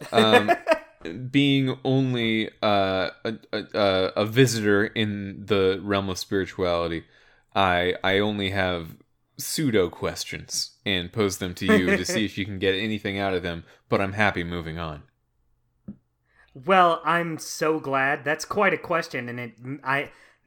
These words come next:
Speaker 2: I, I don't know if I can handle such a, such a heavy question.
Speaker 1: Heavy. Uh, you find Arthur McFly, and he immediately gets kidnapped and brought into the speakeasy where you solve a puzzle just to, like,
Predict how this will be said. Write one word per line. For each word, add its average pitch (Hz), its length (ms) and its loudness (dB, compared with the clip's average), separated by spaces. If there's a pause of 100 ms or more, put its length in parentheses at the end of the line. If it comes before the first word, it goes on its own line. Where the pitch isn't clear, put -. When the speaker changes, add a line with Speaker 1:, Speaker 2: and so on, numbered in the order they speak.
(180)
Speaker 2:
I, 185 300 2
I 160 120 6
don't 180 120 4
know 175 140 4
if 175 100 -6
I 165 120 4
can 156 120 -4
handle 147 400 -4
such - 220 -8
a, 120 200 -8 (120)
such 135 200 -10
a 120 80 -6
heavy 139 300 -6
question. 117 520 -10 (400)
Speaker 1:
Heavy. 87 480 -2 (640)
Uh, 117 440 4 (140)
you 120 140 -2
find 156 300 2
Arthur 135 320 4
McFly, 113 640 6
and 104 300 0
he 104 440 -2
immediately 110 460 0
gets 98 240 0
kidnapped 92 560 -2
and 90 100 -8
brought 87 180 -2
into 87 180 -14
the 82 80 -12
speakeasy 127 680 -4
where 107 160 0
you 98 340 -6
solve 110 280 2
a 95 80 -2
puzzle 101 400 0
just 98 240 -6
to, 107 100 2
like, 95 240 0